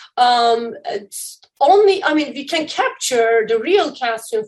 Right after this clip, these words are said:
phenotype, uh, in vivo. So, you know, if we didn't do these experiments in vivo, we would not be really sure whether there is this calcium deficit in A S D astrocytes.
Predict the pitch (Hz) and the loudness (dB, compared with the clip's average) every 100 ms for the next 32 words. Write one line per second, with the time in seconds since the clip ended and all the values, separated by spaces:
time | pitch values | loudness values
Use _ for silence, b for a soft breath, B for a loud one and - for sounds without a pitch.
0 | 247 208 196 - 202 190 185 _ B B | -6 -6 -6 -6 -6 -6 -8 _ B B
1 | - 226 220 247 233 226 262 196 165 - | -4 -2 -2 -4 -6 -6 -8 -8 -10 -10
2 | - 240 214 - - 285 214 240 - 247 | -4 -2 -4 -8 -4 -2 -2 -4 -10 -6
3 | 349 440 302 277 247 247 226 - 226 220 | 2 2 2 -4 -4 -6 -6 -4 -2 0
4 | 214 214 208 208 294 262 226 220 214 B | -2 -4 -8 -6 -4 -2 0 0 -4 B
5 | - 269 262 254 254 226 240 226 240 226 | -10 -8 -6 0 0 0 -4 -4 -4 -6
6 | 220 - 262 214 202 208 208 202 196 185 | -6 -4 0 0 0 -4 -4 -6 -8 -10
7 | 190 - - 220 214 214 196 190 190 190 | -16 -14 -8 -8 -6 -8 -6 -6 -6 -14
8 | 180 180 202 196 180 - 220 170 - - | -16 -14 -12 -10 -12 -8 -8 -8 -14 -20
9 | - - - - | -16 -16 -18 -20